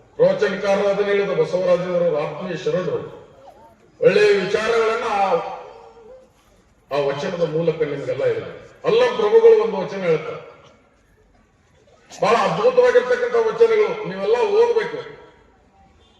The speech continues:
ಆಗಲೇ ಹೇಳ್ತಾ ಇದ್ರು, ಬಸವ ಕೇಂದ್ರದ ಸಂಪರ್ಕದಲ್ಲಿ ಇರ್ತಕ್ಕಂಥ ಒಂದು ಮಗು ಒಂದು ಹಾಡನ್ನ ಹೇಳಿದ್ರು.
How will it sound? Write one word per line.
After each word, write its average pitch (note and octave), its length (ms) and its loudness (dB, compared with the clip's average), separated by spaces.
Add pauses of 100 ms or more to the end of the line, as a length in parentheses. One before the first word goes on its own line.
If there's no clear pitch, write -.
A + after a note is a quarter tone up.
(120)
ಆಗಲೇ G#3+ 280 4
ಹೇಳ್ತಾ A3 300 2
ಇದ್ರು, E3+ 360 -4
ಬಸವ G3 340 -6
ಕೇಂದ್ರದ F#3+ 600 -4 (800)
ಸಂಪರ್ಕದಲ್ಲಿ G3+ 580 -4
ಇರ್ತಕ್ಕಂಥ F#3+ 420 -8
ಒಂದು F3 220 -6
ಮಗು E3+ 260 -4 (1400)
ಒಂದು D#3+ 420 4 (560)
ಹಾಡನ್ನ F3 320 -2
ಹೇಳಿದ್ರು. D3 680 0